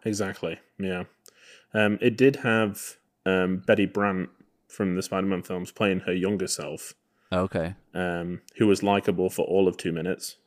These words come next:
Speaker 1: and then
Speaker 2: Yeah.
Speaker 1: she decided that being popular was more important, and he just
Speaker 2: Ah.
Speaker 1: like, "I hate this character. I just hate it."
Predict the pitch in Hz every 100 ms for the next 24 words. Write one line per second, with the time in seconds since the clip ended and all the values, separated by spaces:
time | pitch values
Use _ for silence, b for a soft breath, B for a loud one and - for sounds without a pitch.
0 | _ - 98 90 80 76 92 _ b b
1 | b b b b - - 87 92 98 92
2 | 90 85 98 95 104 - 78 87 - 101
3 | 98 107 107 73 87 - _ _ _ _
4 | 95 87 95 - 73 76 - - - 113
5 | - - - 107 104 - 101 107 - -
6 | 92 80